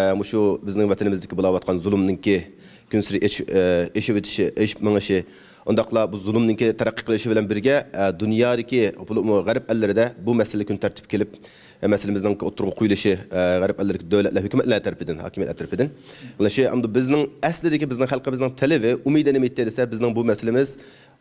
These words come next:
shu atrofimizdagi bizni biladigan, biz bilan dindosh, qarindosh bo'lgan, e, musulmon qarindoshlarimiz bu haqda,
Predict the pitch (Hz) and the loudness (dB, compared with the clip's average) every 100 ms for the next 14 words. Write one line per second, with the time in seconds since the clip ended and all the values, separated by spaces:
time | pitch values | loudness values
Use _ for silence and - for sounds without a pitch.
0 | 104 131 - - 135 131 123 104 101 101 | -2 0 0 2 0 0 -4 -6 -2 -2
1 | 87 110 135 123 117 107 104 98 107 110 | -2 0 0 2 2 2 0 -2 0 0
2 | 95 110 107 101 101 - 117 110 101 98 | 2 0 2 2 0 -2 0 0 -2 -2
3 | 92 101 95 - - - _ 92 95 92 | 0 0 -2 -10 -20 -20 _ 0 2 2
4 | 90 117 131 180 165 143 131 127 123 117 | 2 0 0 0 0 0 0 -2 -4 -2
5 | 113 113 - | -2 -2 0